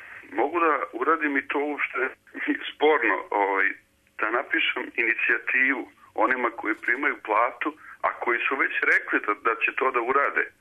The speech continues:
da konačno donesu pravne propise, jasne pravne propise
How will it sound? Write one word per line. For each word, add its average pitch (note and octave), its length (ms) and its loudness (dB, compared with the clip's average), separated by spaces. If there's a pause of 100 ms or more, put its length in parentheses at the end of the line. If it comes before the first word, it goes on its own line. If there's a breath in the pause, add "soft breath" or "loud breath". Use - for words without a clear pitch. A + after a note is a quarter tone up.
(540 loud breath)
da F#2+ 200 0
konačno C#3 640 2 (440 loud breath)
donesu G#2+ 440 2
pravne G#2 360 2
propise, - 540 0
jasne A2+ 340 0
pravne B2 340 0
propise - 500 0